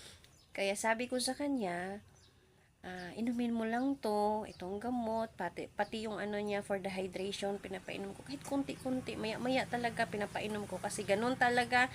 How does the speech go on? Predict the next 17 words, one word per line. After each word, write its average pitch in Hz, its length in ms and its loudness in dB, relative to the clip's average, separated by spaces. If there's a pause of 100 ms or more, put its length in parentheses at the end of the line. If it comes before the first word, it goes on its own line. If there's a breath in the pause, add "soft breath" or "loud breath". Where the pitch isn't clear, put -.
(360 loud breath)
kailangan 214 480 2
natin 208 320 0
focusan 208 640 0
yung 202 160 0
batang 180 400 0
nagka-dengue 180 640 -4
para 202 240 2
lang 214 240 2
hindi 208 240 -2
bu-, 196 240 -6
bumababa, 196 960 8 (160)
hindi 233 240 2
lang 233 240 4
bababa 196 480 8
yung 196 320 2 (480 loud breath)
platelets 208 720 2
nila. 190 480 6